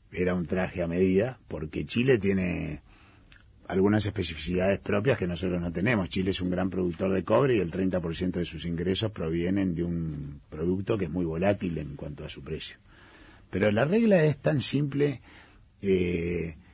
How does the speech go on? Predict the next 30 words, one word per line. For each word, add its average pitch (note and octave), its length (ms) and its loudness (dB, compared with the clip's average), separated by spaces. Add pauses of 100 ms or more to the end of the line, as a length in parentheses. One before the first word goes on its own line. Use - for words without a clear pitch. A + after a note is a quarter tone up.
(120)
y - 100 -10
como G#2 200 -2
decía C#3 260 2
Magdalena, A#2+ 760 4
eh, F#2+ 160 0
no A#2+ 140 2
la C#3+ 80 6
aplicamos C3+ 600 4
porque F2+ 1300 -2 (320)
el F#2 140 -2
incentivo G2+ 680 4
que A2 100 6
tienen A#2 300 4
todas A#2 200 4
las G2+ 160 2
unidades G#2 440 6
de G2+ 100 4
gasto C#3 360 4
es F#2+ 220 4
a D#2+ 60 -4
gastar G#2+ 380 0
lo F2 120 -2
más F2 120 -4
posible. - 560 -2 (340)
Eh, E2 400 -8
digamos, F#2 380 -2
este, F2 280 -4
entonces, G#2 640 0
eh, F2 440 0 (640)
eh, F2+ 540 -2